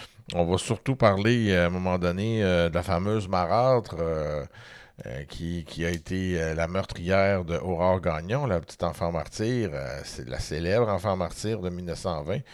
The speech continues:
Mais il y a d'autres cas aussi, euh, mais c'est quand même un cas type, là, de cette époque-là. Euh, bon, bref, voilà. Alors, euh, malheureusement, euh, c'est en mars mille huit cent cinquante-huit qu'il y a eu des procédures judiciaires, mais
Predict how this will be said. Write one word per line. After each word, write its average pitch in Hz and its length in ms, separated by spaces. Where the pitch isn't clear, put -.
Mais 120 180
il - 20
y - 20
a 107 60
d'autres 113 360
cas 120 60
aussi, 123 640
euh, 95 520
mais 92 100
c'est 95 160
quand 95 160
même 117 160
un 98 140
cas 107 180
type, - 380
là, 117 400
de 85 140
cette - 260
époque-là. 90 420
Euh, 113 280
bon, 127 260
bref, 117 340
voilà. 90 320
Alors, 131 540
euh, 117 300
malheureusement, 131 1000
euh, 98 400
c'est 110 260
en 107 180
mars 135 520
mille 107 320
huit 107 100
cent 131 140
cinquante-huit 107 920
qu'il 90 120
y - 40
a - 20
eu 104 60
des 104 160
procédures 101 440
judiciaires, 113 680
mais 120 360